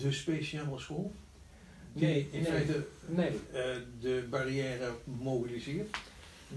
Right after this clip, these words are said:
Speaker 2: Nee, ik denk als we kijken naar het speciaal onderwijs, hoe dat ooit ontstaan is. Als we rond achttienhonderd zijn de eerste scholen ontstaan voor leerlingen,
Speaker 1: Ja.
Speaker 2: eh, kinderen met een visuele beperking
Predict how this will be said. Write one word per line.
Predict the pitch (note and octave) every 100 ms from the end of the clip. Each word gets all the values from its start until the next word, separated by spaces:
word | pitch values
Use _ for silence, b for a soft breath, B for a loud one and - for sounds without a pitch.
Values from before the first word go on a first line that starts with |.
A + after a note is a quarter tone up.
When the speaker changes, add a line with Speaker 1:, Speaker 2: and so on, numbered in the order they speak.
| C#3+
Speaker 2:
Nee, | D#3+ E3 A#2 -
ik | D#3 D3
denk | D3+ E3 F3+
als | - C#3 -
we | C3
kijken | - C#3+ D#3+ C#3+ C3 B2+
naar | B2+ B2+ A#2+ - - - - - -
het | - C#3
speciaal | - C#3 B2+ C3+ B2 B2
onderwijs, | C#3 D#3+ E3+ F#3 -
hoe | C3+
dat | C3 -
ooit | D3+ C#3+
ontstaan | B2 - - B2+ C#3 F3+
is. | A3 -
Als | C3 -
we | B2+ B2+ B2+
rond | C#3 C#3
achttienhonderd | - - - B2+ A#2+ D#3 C#3+ B2
zijn | - B2+ B2+
de | C#3
eerste | C#3+ C#3+ -
scholen | - C#3+ C3+
ontstaan | B2+ A#2+ - C3 B2 A#2+
voor | C3
leerlingen, | B2 C#3 C3+ B2 A#2
Speaker 1:
Ja. | - B B B B B B B -
Speaker 2:
eh, | B2 A2+ A2
kinderen | - E3 E3+ C#3+ A#2+ A2
met | C3 C3+
een |
visuele | - D3 D3 C3+ B2
beperking | G#2+ G#2+ - B2+ C#3 F3+